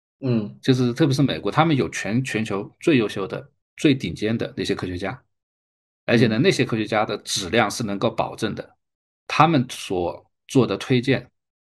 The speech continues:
Speaker 2: 而且他们所做的同行评议是绝对可以保证的，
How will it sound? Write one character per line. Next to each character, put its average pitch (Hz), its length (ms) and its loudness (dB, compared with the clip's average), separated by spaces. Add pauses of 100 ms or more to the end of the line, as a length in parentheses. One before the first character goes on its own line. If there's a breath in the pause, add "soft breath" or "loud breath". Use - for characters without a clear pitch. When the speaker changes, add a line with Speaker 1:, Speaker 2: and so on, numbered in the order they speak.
(500)
Speaker 2:
而 101 140 2
且 101 120 0
他 143 220 4
们 160 100 2
所 90 220 -4
做 98 100 -4
的 92 120 -4
同 95 260 -8
行 95 160 -2
评 87 180 -8
议 101 240 -8 (420)
是 - 140 0
绝 101 220 2
对 120 100 2
可 - 160 -4
以 101 40 0
保 80 200 -2
证 87 240 -10 (480)
的， 92 300 -2